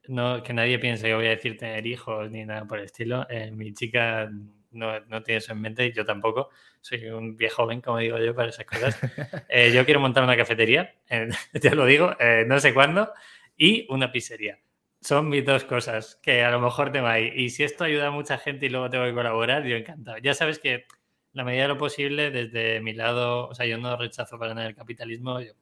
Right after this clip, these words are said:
Speaker 1: creo en el capitalismo, eh, y estoy metido, eh, de forma capitalista e intentando ayudar a, a determinadas organizaciones desde el punto de vista empresarial,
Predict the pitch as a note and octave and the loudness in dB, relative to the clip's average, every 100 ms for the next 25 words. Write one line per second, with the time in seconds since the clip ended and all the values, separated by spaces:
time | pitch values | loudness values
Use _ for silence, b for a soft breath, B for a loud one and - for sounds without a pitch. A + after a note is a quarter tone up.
0 | _ _ - B2+ A2+ A2+ A2 A2 _ A2+ | _ _ -10 -8 -8 -12 -18 -20 _ -18
1 | B2 C#3 _ _ _ _ - A2+ A2+ A2+ | -16 -16 _ _ _ _ -6 0 0 0
2 | A2+ A#2 A#2 A2+ - B2 B2 B2+ _ _ | 0 -2 -6 -6 -2 0 0 -2 _ _
3 | - A#2+ C3 A#2+ G#2+ A2+ A#2 - A#2+ A#2 | -4 0 2 2 0 -4 -4 -4 -4 -4
4 | - - C3 A#2+ A#2+ B2 - C3+ C#3 B2 | -6 -4 -4 0 0 -2 -4 -6 -6 -8
5 | A2 G#2+ G#2+ G#2+ G#2+ A2 G#2+ G#2+ G#2+ G#2+ | -8 -8 -8 -10 -8 -6 -4 -4 -4 -8
6 | - A#2 G#2+ A2+ A2 A2 A#2+ A2+ A2 A#2 | -10 -6 -4 -4 -6 -6 -6 -4 -4 -4
7 | A#2+ A#2 D3 - b b b b - C3+ | -6 -6 -6 -10 b b b b -2 2
8 | B2+ A2+ D3 D3+ D3 C3 B2 A#2+ B2 A2 | 4 4 6 8 6 2 2 4 4 2
9 | - | -4